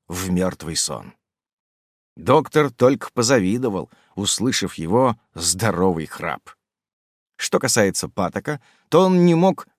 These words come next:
ни на минуту забыться. Несмотря на сильную усталость, он продолжал прислушиваться к тишине и вглядываться в темноту.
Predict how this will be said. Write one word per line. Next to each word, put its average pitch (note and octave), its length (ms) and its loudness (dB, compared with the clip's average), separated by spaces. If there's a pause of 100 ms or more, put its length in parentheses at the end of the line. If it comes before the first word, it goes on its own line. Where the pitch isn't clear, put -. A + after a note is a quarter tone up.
ни B2 280 6
на F3 160 6
минуту D3+ 500 2
забыться. A2 640 -4 (560)
Несмотря A2+ 680 -2 (360)
на G#2 100 -2
сильную A#2+ 540 2
усталость, G2+ 880 -4 (260)
он E3 300 2
продолжал C3 800 2
прислушиваться G2 840 -6
к - 60 -18
тишине D#3+ 540 0 (320)
и G2+ 100 -2
вглядываться E2+ 720 -4
в - 60 -16
темноту. C#2+ 460 -14